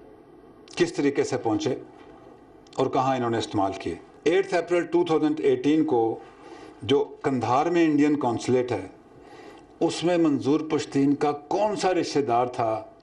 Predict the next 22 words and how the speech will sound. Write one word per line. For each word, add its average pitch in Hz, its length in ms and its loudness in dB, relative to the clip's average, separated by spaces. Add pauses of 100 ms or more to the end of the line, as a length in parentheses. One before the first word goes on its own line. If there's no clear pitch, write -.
जो 117 120 0
उस - 300 -2
कॉन्सुलेट 123 520 -2
में 120 160 0
गया, 113 200 2
उससे 117 260 -2
मुलाकात 110 540 -2
हुई, 113 120 4
उस 110 100 0
साथ 110 240 -2
एक 95 160 -4
दोस्त 104 260 0
भी 120 100 2
था, - 200 -6 (720)
कितने 165 300 0
पैसे 143 280 0
दिए 113 260 2 (540)
और 135 100 2
वो 131 60 4
पाकिस्तान 113 460 -2
कैसे 95 340 -4
आए। - 120 -8